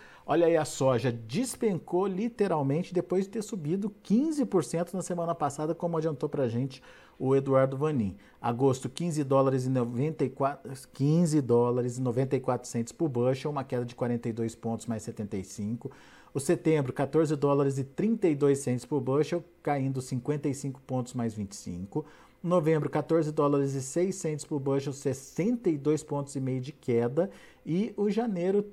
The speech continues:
quatorze dólares e treze centes por bushel, sessenta e um pontos, mais setenta e cinco. Influência maior, portanto, pra safra nova lá nos Estados Unidos. Novembro, por exemplo, caindo mais de sessenta pontos.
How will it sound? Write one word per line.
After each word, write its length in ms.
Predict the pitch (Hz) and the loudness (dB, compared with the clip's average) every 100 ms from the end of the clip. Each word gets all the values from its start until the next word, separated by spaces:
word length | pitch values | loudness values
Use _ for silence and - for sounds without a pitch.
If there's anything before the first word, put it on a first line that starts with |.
| - | -4
quatorze 420 | 143 - 156 147 | -2 2 2 2
dólares 400 | 143 143 143 135 | 2 2 2 -2
e 40 | |
treze 460 | 135 - 143 170 151 | -4 2 2 2 0
centes 320 | - 135 135 | -4 -4 -4
por 140 | - 175 | -4 -2
bushel, 420 | 135 135 135 156 | 2 0 0 -6
sessenta 460 | - 147 143 135 | -6 -6 -4 -2
e 60 | 139 | -2
um 60 | 135 | -2
pontos, 300 | 131 127 131 | -4 -4 -4
mais 180 | 131 | -6
setenta 380 | 131 135 127 120 | -4 -6 -4 -4
e 80 | 131 | -4
cinco. 460 | 127 143 156 165 - - - - 123 | -4 -6 -6 -6 -12 -18 -20 -10 -6
Influência 480 | 117 131 131 131 | -2 0 0 0
maior, 320 | 151 143 135 147 | -2 -2 -2 -2
portanto, 500 | 175 160 151 151 - | -2 -2 -2 -6 -6
pra 220 | 185 202 | -6 -6
safra 640 | - - - 151 - 208 | -8 -8 -4 -2 -2 -6
nova 400 | 180 143 156 170 | -4 -4 -4 -2
lá 140 | 165 160 | -2 -2
nos 120 | 156 | -6
Estados 280 | - 147 139 | -4 -4 -2
Unidos. 340 | 123 127 147 | -2 -2 -2
Novembro, 460 | 156 147 120 135 151 | 0 0 0 -2 -2
por 140 | 147 | -2
exemplo, 340 | 131 113 127 - | -2 -2 -6 -6
caindo 320 | 170 143 135 | -6 -4 -4
mais 260 | 139 117 120 | -2 -2 -4
de 40 | |
sessenta 460 | - 147 160 156 - | -6 -6 -6 -6 -8
pontos. 360 | - 85 - | -6 -8 -10